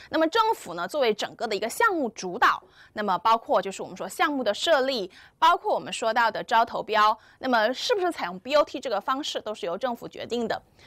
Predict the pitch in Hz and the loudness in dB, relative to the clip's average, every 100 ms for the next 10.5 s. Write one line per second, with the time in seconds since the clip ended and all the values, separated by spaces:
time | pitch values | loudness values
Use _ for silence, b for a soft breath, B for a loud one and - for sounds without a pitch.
0 | B B 330 320 262 381 370 190 196 269 | B B 2 2 2 2 2 2 -2 -4
1 | 226 196 269 262 277 277 208 196 185 240 | -2 -2 -2 -2 -2 -6 -4 -6 -4 -4
2 | 269 - 262 330 339 339 285 - 180 156 | -4 -4 -4 -2 0 0 -4 -12 -14 -14
3 | 147 - 339 392 - 392 403 349 - 185 | -12 -6 -4 -4 -6 -6 -2 -2 -2 -6
4 | 190 180 123 131 196 349 302 220 - - | -8 -10 -10 -10 -6 -2 0 0 -2 -6
5 | 180 156 - B B B B 165 160 151 | -4 -4 -6 B B B B 0 2 0
6 | 95 - - - 208 214 381 302 226 240 | -2 -8 -10 -6 -6 -2 2 4 4 2
7 | 269 294 262 220 180 - 120 107 - 165 | -2 -4 -2 -4 -4 -6 -10 -10 -10 -4
8 | 185 226 - 240 - 220 233 - 127 185 | 0 2 2 -4 -4 -8 -8 -8 -12 -10
9 | 208 226 180 B B 202 403 262 - 339 | -2 0 0 B B -2 0 0 0 -2
10 | 523 339 254 254 | 0 0 0 0